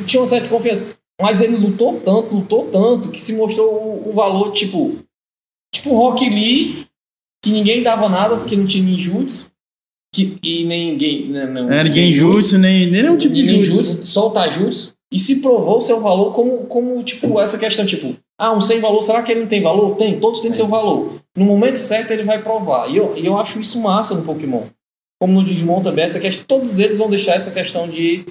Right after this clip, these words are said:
Speaker 1: tudo tem sua hora e, te-, e seja determinado pra tá pronto pro momento certo. E até a teoria maquiavélica, isso daí.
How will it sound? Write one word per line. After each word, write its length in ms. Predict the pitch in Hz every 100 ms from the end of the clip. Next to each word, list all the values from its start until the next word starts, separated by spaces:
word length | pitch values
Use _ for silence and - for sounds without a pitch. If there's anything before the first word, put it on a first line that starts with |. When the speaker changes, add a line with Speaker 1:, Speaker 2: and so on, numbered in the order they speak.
| -
Speaker 1:
tudo 180 | 202 190
tem 160 | 180
sua 160 | 165 180
hora 300 | 190 220 220
e, 60 | 214
te-, 260 | 202 -
e 40 | 202
seja 320 | 202 202 208
determinado 600 | 208 185 165 160 185 - _ _ -
pra 160 | 180
tá 200 | 180 220
pronto 320 | - 190 214 -
pro 160 | 220
momento 360 | 220 214 180 196
certo. 440 | 214 151 123 -
E 40 | 226
até 220 | - 208
a 40 |
teoria 340 | - 277 214 214
maquiavélica, 680 | 220 220 226 214 123 156 -
isso 160 | -
daí. 300 | 139 120 110